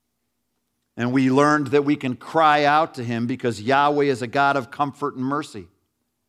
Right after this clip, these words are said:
We learned that we can worship him because Yahweh is a God of power, plan, and purpose. And we can proclaim him because Yahweh is a God who empowers. This title, Yahweh, was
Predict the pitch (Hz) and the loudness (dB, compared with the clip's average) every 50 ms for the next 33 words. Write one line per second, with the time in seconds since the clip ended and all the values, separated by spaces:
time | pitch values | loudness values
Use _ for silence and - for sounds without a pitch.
0 | _ _ _ _ _ _ _ _ _ - 120 127 131 143 147 143 143 131 151 147 | _ _ _ _ _ _ _ _ _ -2 0 2 2 2 2 2 2 0 0 0
1 | 147 143 151 143 143 135 151 175 180 170 - - 156 - - 127 113 107 120 117 | 0 -2 -2 -4 -2 0 2 2 2 0 -2 -6 -6 -6 -6 -6 -6 -4 -4 -6
2 | 117 - 135 131 117 92 101 107 131 143 156 160 165 170 147 127 120 117 117 113 | -4 -2 -2 -2 -2 -2 -4 -2 2 2 4 4 2 2 0 0 0 0 -2 -2
3 | 117 120 104 92 139 135 135 139 143 135 120 - - _ _ _ _ _ - 113 | -4 -8 -6 -2 0 2 2 2 0 -2 -4 -10 -20 _ _ _ _ _ -10 -10
4 | - _ - - 156 151 151 151 135 117 107 101 - - - 147 147 147 147 139 | -10 _ -6 -2 0 2 2 2 2 0 -2 -6 -8 -8 -6 -4 -4 -2 -2 -4
5 | 123 110 107 - - 147 143 139 139 110 95 - - 107 117 143 - 143 - 147 | -4 -6 -8 -6 -4 -4 -4 -4 -4 -8 -10 -10 -10 -8 -8 -8 -8 -8 -10 -10
6 | - - - 170 180 185 185 165 135 113 101 113 107 - 113 92 101 120 143 151 | -10 -8 -6 -6 -4 -4 -4 -6 -6 -8 -8 -10 -8 -8 -10 -8 -4 0 0 2
7 | 156 151 135 120 117 107 98 113 98 131 127 120 123 123 120 - - - _ _ | 2 0 0 -2 -2 -4 -6 -6 -6 -2 -2 0 0 -2 -4 -8 -16 -20 _ _
8 | _ - 139 143 135 - - - 156 160 151 123 107 98 - - _ _ _ _ | _ -6 -6 -6 -4 -6 -2 0 2 2 2 2 0 -4 -6 -12 _ _ _ _
9 | - 107 147 165 180 170 - - - - - - 175 170 170 143 123 117 113 113 | -8 -4 -2 0 0 -2 -4 -8 -14 -8 -2 0 0 2 2 0 0 -2 -2 0
10 | 120 151 156 165 165 165 143 127 120 117 117 117 117 117 - _ _ _ _ _ | 0 0 2 2 2 2 2 0 0 0 0 0 -2 -4 -8 _ _ _ _ _
11 | 113 127 131 110 - | -2 -2 -2 -2 -4